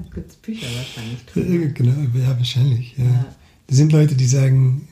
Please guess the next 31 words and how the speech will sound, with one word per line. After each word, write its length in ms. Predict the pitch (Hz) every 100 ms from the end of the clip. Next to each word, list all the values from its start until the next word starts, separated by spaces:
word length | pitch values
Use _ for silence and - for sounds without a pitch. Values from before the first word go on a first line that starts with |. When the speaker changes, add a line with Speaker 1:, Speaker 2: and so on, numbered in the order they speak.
| -
Speaker 2:
wie 60 | 131
heißt 140 | -
diese 180 | 151 147
Finger? 220 | 151 170
Der 380 | 143 131 131 131 - _ _ - - - - - _ _ _ _ _
Speaker 1:
Äh, 60 | 170
Re-, 540 | 170 147 139 151 175
äh, 180 | 165 156 135
nee, 180 | 131 127
Zeigefinger 1040 | - 147 196 226 220 - 220 220 214 208
und 180 | 165 -
Mittelfinger. 680 | 156 226 240 240 269 277 294
Speaker 2:
Ja, 60 | 330
das, 220 | 135 -
ja, 220 | 151 123 110 120 123 -
das 100 | -
sind 260 | 127 139
Leute, 260 | 131 131 123
die 240 | 123 123
benutzen 460 | 123 131 123 - 120
die. 300 | 113 185 202
Speaker 1:
Ja. 420 | - 151 131 131 170 - -
Speaker 2:
Ich 180 | - -
persönlich, 680 | 131 139 139 120 - - - _ _ _ _ _ _ _ _ _ _
äh, 260 | 143 120 123 123 -
für 180 | - 139
mich 180 | 131 127
stimmt 220 | 139 120
das 160 | 123 -
nicht. 280 | 165 170 - - -
Speaker 1:
Ja. 300 | 160 147